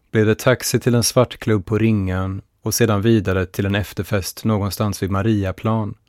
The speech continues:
där någon faktiskt visade sig ha lite cola att sälja dem.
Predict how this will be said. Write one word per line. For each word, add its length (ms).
där 120
någon 320
faktiskt 440
visade 420
sig 180
ha 220
lite 260
cola 560
att 100
sälja 360
dem. 320